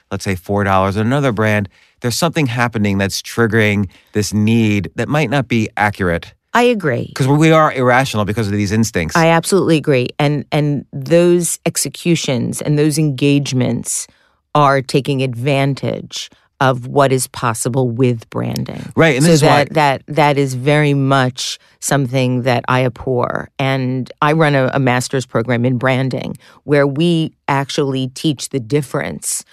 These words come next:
Speaker 2: between using branding as a duplicitous tool via understanding the behavioral, economic, physiological, social, sociological aspects of what branding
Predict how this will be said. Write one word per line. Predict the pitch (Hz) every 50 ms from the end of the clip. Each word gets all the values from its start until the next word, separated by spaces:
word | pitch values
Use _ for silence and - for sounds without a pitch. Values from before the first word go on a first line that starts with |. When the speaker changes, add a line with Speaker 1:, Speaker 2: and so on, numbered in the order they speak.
| _ _ _ -
Speaker 2:
between | - 131 - - - 165 170 170 165 151 139 135 127 127 127 131 _ _ -
using | - 147 139 151 165 170 165 - 175 170 160
branding | 143 143 139 135 135 131 131 135 131 127 123 127 120 -
as | 127 131 120
a | 131 127
duplicitous | 110 123 127 - - 147 - - - 131 139 - - -
tool | - - 151 139 127 123 123 127 127 131 _ _ _ _
via | - 131 147 175 175 165 143 135 135 131 127 127 _ _ _ _ _ _ -
understanding | 160 160 165 156 147 - - - - 139 143 147 147 143 135 131 127 127 127 123
the | 131 131 131 127 123
behavioral, | 117 127 127 120 131 151 139 143 135 135 139 127 127 131 123 123 123 123 123 _ _ _ _ -
economic, | 139 - 151 131 127 131 127 131 131 127 127 123 127 131 120 - - _ _ _ _
physiological, | _ - - - 165 143 147 147 143 139 123 120 123 120 - 127 - 123 123
social, | - - - - 151 147 135 - - 135 - _
sociological | - - 165 151 143 - - 151 127 123 135 127 113 - 131 - 135 123 127 131 - -
aspects | 135 139 165 170 - - - 123 131 131 127 - - -
of | - 139 127 127 127
what | 117 139 143 135 131 _ -
branding | - 131 131 123 120 120 120 135 131 139